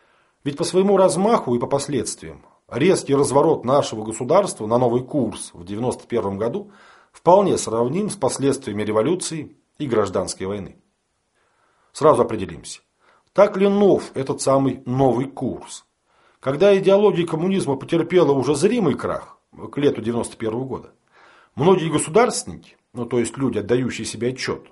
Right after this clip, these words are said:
что главной ценностью русского народа была его властная структура, так вот, многие государственники стали искать новую идейную опору, на которой можно было бы,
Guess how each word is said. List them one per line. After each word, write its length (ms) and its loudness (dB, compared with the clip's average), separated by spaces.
что 160 -10
главной 340 2
ценностью 560 -4
русского 320 -6
народа 340 0
была 260 4
его 160 2
властная 600 2
структура, 500 -14
так 100 -8
вот, 140 2
многие 260 4
государственники 680 0
стали 280 2
искать 300 0
новую 540 4
идейную 480 2
опору, 480 -4
на 100 -4
которой 360 4
можно 440 4
было 360 2
бы, 240 -6